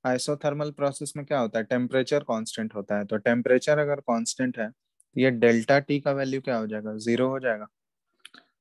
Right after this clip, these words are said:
अगर टेम्परेचर कांस्टेंट है तो change in temperature क्या हो जाएगा, ज़ीरो। और किसी भी नंबर को अगर ज़ीरो से डिवाइड करोगे तो वो क्या हो जाएगा,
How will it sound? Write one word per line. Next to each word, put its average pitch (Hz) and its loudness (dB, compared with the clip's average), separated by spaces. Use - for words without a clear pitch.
अगर 113 2
टेम्परेचर 120 4
कांस्टेंट 143 2
है 151 0
तो 151 0
change 143 0
in 160 -4
temperature 151 -2
क्या 175 0
हो 127 0
जाएगा, 104 -10
ज़ीरो। 151 2
और 117 -4
किसी 139 -4
भी 147 -2
नंबर 143 0
को 147 -2
अगर 143 -2
ज़ीरो 127 0
से 143 -6
डिवाइड 127 -4
करोगे 113 -4
तो 117 -6
वो 120 -4
क्या 120 -2
हो 110 0
जाएगा, 107 -6